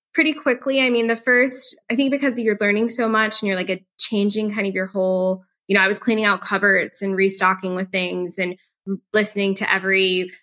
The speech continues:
podcast and audiobook and reading that, you know, I think the beginning of starting something new is always exciting and uplifting and gives you so much hope. But I would say, like, within the first year, and I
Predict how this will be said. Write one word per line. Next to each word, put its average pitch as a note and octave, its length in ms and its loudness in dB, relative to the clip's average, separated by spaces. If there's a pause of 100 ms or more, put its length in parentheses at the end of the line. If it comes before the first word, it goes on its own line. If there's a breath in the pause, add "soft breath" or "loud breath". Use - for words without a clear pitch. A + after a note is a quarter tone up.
(160)
podcast G#3+ 800 0
and F3+ 260 -4
audiobook G3+ 800 0
and F3 240 -4
reading G#3 520 0 (420)
that, G#3+ 340 2
you G#3+ 140 -2
know, G3 160 2
I G3 100 2
think A#3 280 0 (300)
the A3 80 2
beginning A3 360 2
of G#3+ 80 -2
starting G#3+ 260 0
something G3+ 320 -2
new F#3 180 -2
is G#3+ 200 -4
always F#3+ 320 -2
exciting A3 500 -4
and G#3 80 -2
uplifting A3 580 -6
and F3+ 160 -6
gives F#3+ 220 -10
you G3 80 -10
so G3 140 -10
much F3+ 180 -8
hope. G#3 380 -4 (340)
But C4 100 0
I C4+ 100 4
would G#4 160 4
say, G4+ 140 0
like, C4+ 300 0 (140)
within A#3+ 260 0
the C4 100 -2
first C#4 340 -2
year, G#3 680 2
and G3+ 240 -6
I B3 540 2